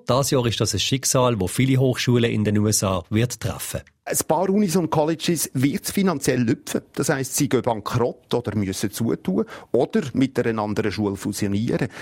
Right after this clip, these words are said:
Speaker 2: Fachleute gehen davon aus, dass bis zu einem Fünftel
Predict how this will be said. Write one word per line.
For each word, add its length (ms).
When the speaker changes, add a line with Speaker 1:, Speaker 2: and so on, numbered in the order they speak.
Speaker 2:
Fachleute 560
gehen 140
davon 500
aus, 220
dass 260
bis 340
zu 120
einem 200
Fünftel 680